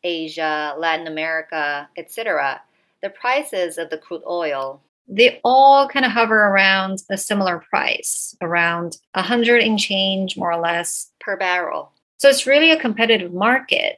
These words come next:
And every country, when they supply the crude oil, it's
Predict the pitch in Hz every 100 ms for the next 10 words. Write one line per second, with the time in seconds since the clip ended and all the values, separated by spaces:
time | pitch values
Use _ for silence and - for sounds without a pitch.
0 | _ 180 175 170 170 - - _ _ _
1 | - 208 202 196 240 262 254 196 175 170
2 | 170 - - 240 233 196 180 175 175 180
3 | 175 247 285 196 175 160 165 - 175 160
4 | - - -